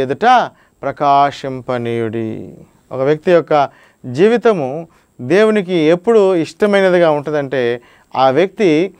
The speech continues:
విశ్వాస సంబంధమైనటువంటి క్రియ చేసినప్పుడు. నీ సహోదరుడు చలి కాచుకోవడానికి వణుకుతూ దుప్పటి కావాలని నీ దగ్గరికి వస్తే, "నేను ప్రార్థన చేస్తాను"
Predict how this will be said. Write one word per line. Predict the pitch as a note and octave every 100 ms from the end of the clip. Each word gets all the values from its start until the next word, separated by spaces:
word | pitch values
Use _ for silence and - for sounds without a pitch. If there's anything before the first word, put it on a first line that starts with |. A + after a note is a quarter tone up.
| _ -
విశ్వాస | D3 D3 G3+ G#3 A3 G#3+ G3
సంబంధమైనటువంటి | - F3+ F3+ F3+ E3+ E3 D#3 D3+ C#3 C#3+ C#3 B2+ C3 A#2+ - _ -
క్రియ | D3+ F#3+ B3 F3+ - _ _ A#2+
చేసినప్పుడు. | A2+ - G#2 - - - - _ _ _ _ _ _ _ _ _ _ _ _ _ _ _ _ B2
నీ | -
సహోదరుడు | E3 F#3 A3 A3 G#3+ E3+ D#3 F#3+ G3+ _ _ _ _ _ -
చలి | F#3 A3+
కాచుకోవడానికి | A3+ A3 G#3+ - G#3 F#3+ E3+ D3+ C#3
వణుకుతూ | B2+ D#3+ F#3+ F#3 F#3 C3 C#3+ E3 _ _ _ -
దుప్పటి | D#3 G3+ G3
కావాలని | - E3+ E3 D#3 D3+
నీ | C#3
దగ్గరికి | C#3+ D#3 C#3+
వస్తే, | C#3 - D3+ A#2+ A#2 B2+ _ _ _ _
"నేను | C3 C#3 C3 B2
ప్రార్థన | A#2 C#3 D#3 F3+ E3+ F3 E3
చేస్తాను" | D3 C3+ - C3 C3 C3